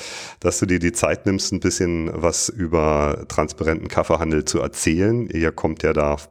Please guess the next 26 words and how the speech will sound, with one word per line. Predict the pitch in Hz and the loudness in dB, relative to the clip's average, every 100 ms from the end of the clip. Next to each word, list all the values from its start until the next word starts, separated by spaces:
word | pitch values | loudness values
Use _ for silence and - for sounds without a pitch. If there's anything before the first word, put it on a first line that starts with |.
| _ | _
bei | 73 73 73 76 - | 0 2 0 -4 -6
Quichotte | - 76 92 85 | -4 0 0 0
direkt | - 80 82 - | 0 0 0 -2
von | - - 78 | -6 -2 0
der, | 76 71 - - - - - - | 0 -4 -6 -18 -20 -20 -18 -20
vom | - 95 82 | -4 -2 0
Kern | - 92 90 | 0 0 2
der | 80 76 | 2 2
Sache. | 80 - 135 127 - - - - | 2 2 0 -2 -12 -16 -18 -12
Ähm, | - 95 92 90 92 - | -2 0 2 -2 -4 -2
wenn | - 92 92 | 0 2 0
wir | 92 92 87 82 - _ _ - - - - _ | 2 2 2 0 -4 _ _ -16 -14 -14 -20 _
am | 98 90 | -2 0
Anfang | 90 120 120 107 | 0 2 0 0
vielleicht | 98 92 - | 0 0 -2
kurz | - 117 - | -4 -4 -2
ein | 95 | -2
bisschen | 95 101 | 0 0
was | 92 92 | 0 2
über | 85 | 0
dich | 78 113 | 0 0
erfahren | 110 - 95 92 95 | 0 2 2 2 0
könnten, | - 90 90 | 0 -2 -2
das | 85 87 - | -2 0 2
wäre | 85 | 0
schön. | - 87 85 82 82 | 0 0 2 0 -4